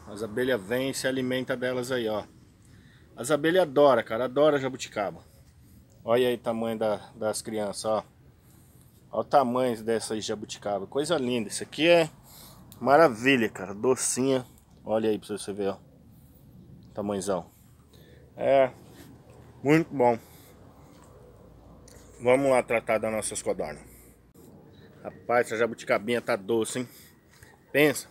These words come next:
a bichinha tá doce, doce, parecendo mel, cara.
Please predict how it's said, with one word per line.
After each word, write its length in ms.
a 60
bichinha 240
tá 160
doce, 400
doce, 300
parecendo 420
mel, 260
cara. 240